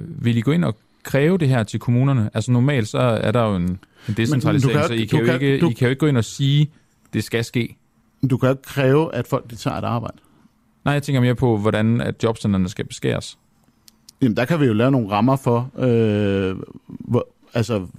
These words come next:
Speaker 2: for, øh, der kan vi jo lave nogle finansielle rammer, øh, man, man arbejder indenfor.
Speaker 1: Til kommunerne?
Speaker 2: Ja.
Speaker 1: Så, sådan at de ikke har noget valg?
Speaker 2: Ja, principielt jo.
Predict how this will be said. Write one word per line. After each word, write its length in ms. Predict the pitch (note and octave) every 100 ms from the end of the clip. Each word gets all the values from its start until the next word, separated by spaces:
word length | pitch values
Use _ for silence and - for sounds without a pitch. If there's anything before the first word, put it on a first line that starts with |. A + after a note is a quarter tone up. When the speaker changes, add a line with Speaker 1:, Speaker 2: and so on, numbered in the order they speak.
| - -
Speaker 2:
for, 520 | - - C3 A2+ A2 - - - - - - -
øh, 480 | A#2 G#2+ G#2+ G2+ G2 - - - - -
der 80 |
kan 80 | B2
vi 40 | D3
jo 60 |
lave 160 | G#2+ A#2+
nogle 120 | A2+
finansielle 420 | G#2+ G2 G#2 G2+
rammer, 240 | G#2 G#2+ A2 -
øh, 200 | A2 G#2
man, 220 | G2 F2+ -
man 200 | G#2+ G2+
arbejder 340 | G2 G#2+ -
indenfor. 380 | F2+ G2+ - G2 _ _ -
Speaker 1:
Til 140 | - A#2+
kommunerne? 440 | A2+ G#2+ G2+ F#2 -
Speaker 2:
Ja. 60 | A1+ - _ _ _
Speaker 1:
Så, 200 | - A2+ G2+
sådan 200 | - A#2
at 120 | G#2 -
de 120 | A2
ikke 120 | G#2+
har 60 | G2+
noget 140 | F#2
valg? 140 | F2 - _ _ _ _ _ _ -
Speaker 2:
Ja, 260 | G#2+ G#2 G2+ - -
principielt 420 | A2 F#2 - G2+ -
jo. 60 | -